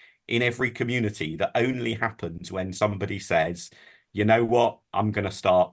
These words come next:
campaigning for this." There is, fingers crossed, a pavement round the corner from me which has been fenced off by the council for eight years. Uh, now that I've got the bit between my teeth on it, with a bit of luck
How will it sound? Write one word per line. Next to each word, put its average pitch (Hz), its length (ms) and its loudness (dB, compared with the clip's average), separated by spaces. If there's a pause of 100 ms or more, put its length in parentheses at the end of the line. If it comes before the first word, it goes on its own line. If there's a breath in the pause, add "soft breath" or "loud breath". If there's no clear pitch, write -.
(120)
campaigning 82 580 -6
for 73 200 -10
this." 71 260 -4
There 107 240 2
is, 127 200 2
fingers 139 380 -2
crossed, - 520 0 (420 soft breath)
a - 60 -2
pavement 131 720 0
round 117 220 2
the 107 40 -2
corner 117 300 2
from 110 280 0
me 107 140 2
which 98 240 -6
has 98 140 -6
been 98 240 -4
fenced - 420 -4
off 98 180 -2
by 98 140 2
the - 100 -8
council 95 500 -4
for - 120 0
eight 101 200 0
years. 87 520 -2 (540 loud breath)
Uh, 80 480 0 (540)
now 139 220 6
that 123 100 6
I've 117 200 6
got 110 160 -4
the 107 60 -8
bit 113 160 0
between 101 260 -2
my 95 140 6
teeth 127 300 -6
on 120 140 4
it, - 300 -2
with 110 160 0
a 110 60 4
bit 123 140 2
of 104 100 6
luck 80 300 4